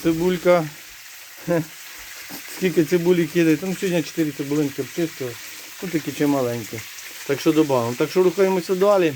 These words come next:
далі буде. Так, почеревинку порізали. Отак виглядає, охолоджується.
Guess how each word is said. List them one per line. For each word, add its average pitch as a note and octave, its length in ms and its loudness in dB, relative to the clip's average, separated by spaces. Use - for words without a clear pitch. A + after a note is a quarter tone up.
далі D#3 300 2
буде. D3+ 320 2
Так, D3 160 2
почеревинку D#3 800 2
порізали. D#3+ 720 0
Отак G#2 280 -10
виглядає, A#2 680 -4
охолоджується. A#2+ 1120 -6